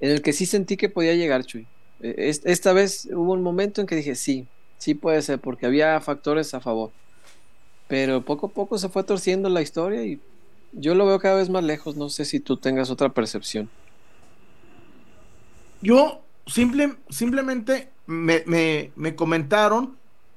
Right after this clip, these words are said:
Speaker 2: que no estaba descartado, pero
Speaker 1: Ujú.
Speaker 2: César, Javier pudo fichar con Chivas a mediados de noviembre.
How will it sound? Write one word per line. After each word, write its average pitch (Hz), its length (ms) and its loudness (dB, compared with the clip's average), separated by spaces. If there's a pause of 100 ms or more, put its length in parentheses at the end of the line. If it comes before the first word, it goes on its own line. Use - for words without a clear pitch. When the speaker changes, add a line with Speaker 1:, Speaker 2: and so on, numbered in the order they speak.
(260)
Speaker 2:
que 151 440 2
no 170 100 0
estaba 208 280 4
descartado, 214 800 0 (800)
pero 196 220 -2
Speaker 1:
Ujú. 165 100 -6
Speaker 2:
César, 175 360 0 (880)
Javier 226 680 2 (160)
pudo 240 220 4
fichar 214 340 -2
con 240 160 -4
Chivas 277 520 -2 (360)
a 160 120 2
mediados 180 440 2
de 214 80 -4
noviembre. 135 460 -4